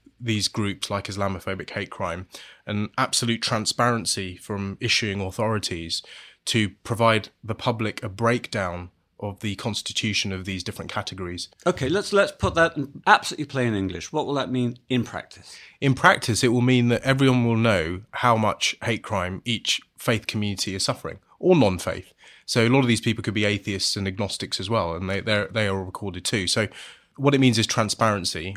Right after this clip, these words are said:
Speaker 1: and what that transparency will do is it will provide the media with a basis to acknowledge that actually these sorts of issues, that this, this particular category of hate crime, it could be another, affects everyone.
Speaker 2: Hardeep, I think this is a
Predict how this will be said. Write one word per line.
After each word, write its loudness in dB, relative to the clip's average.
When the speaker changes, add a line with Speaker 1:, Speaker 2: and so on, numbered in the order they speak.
Speaker 1:
and 2
what 4
that 2
transparency 0
will -8
do -8
is 2
it 0
will 0
provide 2
the -2
media 4
with 0
a -2
basis 0
to -2
acknowledge -2
that -2
actually -4
these -2
sorts -6
of -8
issues, -6
that -8
this, -2
this -2
particular -8
category -8
of -12
hate -10
crime, -6
it -8
could -2
be -2
another, -6
affects 0
everyone. -4
Speaker 2:
Hardeep, 2
I 0
think -4
this -6
is -6
a -4